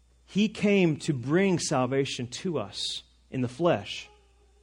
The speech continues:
Jesus would be like Joshua of the Old Testament. He would take the children of God out of the wilderness of sin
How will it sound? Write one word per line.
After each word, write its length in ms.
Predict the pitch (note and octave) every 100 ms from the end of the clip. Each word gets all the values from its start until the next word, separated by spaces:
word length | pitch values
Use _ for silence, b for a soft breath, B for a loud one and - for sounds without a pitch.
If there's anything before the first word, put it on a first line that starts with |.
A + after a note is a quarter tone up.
| _ _ _ _ _ _ b b -
Jesus 340 | F3+ G#3+ E3
would 160 | F3+ C#3+
be 360 | E3+ F#3+ F#3+ B B B B
like 460 | C#3 E3+ G#3 D#3+ C3
Joshua 560 | D#3 F#3+ G3+ - F3
of 160 | D#3 D#3
the 140 | E3+
Old 180 | F3+ F3+
Testament. 760 | G#3 G#3+ G#3+ D#3+ A2+ A2 - - _ _ _ _ _ -
He 140 | F#3+
would 220 | F3 F3+
take 320 | - G#3 - -
the 100 | D#3
children 480 | - - G#3+ G3+
of 160 | G3 D#3
God 340 | F3+ F#3 E3 - D#3+
out 240 | F#3+ A3
of 120 | G3
the 100 | G3+
wilderness 520 | F3+ G#3 G3+ G3+ G3+
of 120 | F#3+ -
sin 460 | - G#3+ G#3 E3